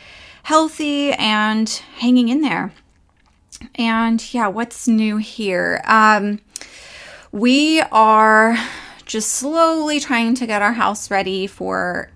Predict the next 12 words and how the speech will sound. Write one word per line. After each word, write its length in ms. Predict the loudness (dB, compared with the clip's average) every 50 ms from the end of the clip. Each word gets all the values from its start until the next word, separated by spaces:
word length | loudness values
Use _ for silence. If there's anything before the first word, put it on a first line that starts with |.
| _ -18
the 360 | -14 -10 -6 -6 -4 -4 -6 -6
new 180 | -8 -10 -10
baby 360 | -8 -6 -6 -4 -4 -4 -4
coming 600 | -6 -4 -4 -2 0 0 2 2 2 2 4 2
<laughs> 120 | 2 2 2
in 400 | 0 2 2 4 4 4 6 6
a 120 | 4 4
few 260 | 0 -2 -2 -2 -2
short 320 | -2 -2 -4 -4 -4 -4 -4
months. 480 | -4 -4 -4 -2 -2 -2 -2 -4 -8 -20 -20 -20 -20 -20 -20 -20 -20 -10 -4
I 160 | -2 0 0
have 500 | 2 2 2 2 2 0 -4 -8 -14 -16